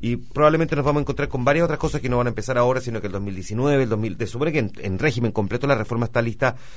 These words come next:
eh, mostrando, eh, em, ese nivel de recaudación el dos mil veinte. Yo creo que nos podríamos encontrar con todavía, eh, incluso algunos años más allá de eso, pero creo que la reforma se va a aprobar entera ahora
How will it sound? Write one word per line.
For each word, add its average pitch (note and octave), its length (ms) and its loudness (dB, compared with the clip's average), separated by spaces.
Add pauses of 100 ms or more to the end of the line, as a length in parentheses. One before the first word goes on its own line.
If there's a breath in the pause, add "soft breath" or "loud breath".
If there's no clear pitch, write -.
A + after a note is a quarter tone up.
(140)
eh, G#2+ 280 0
mostrando, A2+ 560 2 (280 loud breath)
eh, G#2 280 -2
em, F#2+ 460 -2 (180 loud breath)
ese A2 200 -2
nivel A#2+ 200 4
de A#2+ 80 2
recaudación G#2+ 580 0
el G#2+ 140 -2
dos G2+ 100 0
mil G2+ 180 0
veinte. G#2+ 520 2
Yo G2+ 160 0
creo B2+ 180 0
que C3 80 -2
nos C3 80 -2
podríamos B2 300 -2
encontrar B2 320 -4
con B2 160 -4
todavía, B2 480 0 (400 loud breath)
eh, G2+ 840 0 (1080 soft breath)
incluso C#3 520 2
algunos B2+ 320 0
años B2 200 0
más A2+ 100 -2
allá A#2 240 2
de A2+ 100 6
eso, F2+ 380 -4
pero G#2 220 -2
creo G#2+ 160 2
que G2 60 -2
la F#2 100 0
reforma E3+ 600 2 (380)
se - 160 -8
va A2+ 100 4
a - 40 6
aprobar A2 300 0
entera G#2 360 -2
ahora G2+ 480 4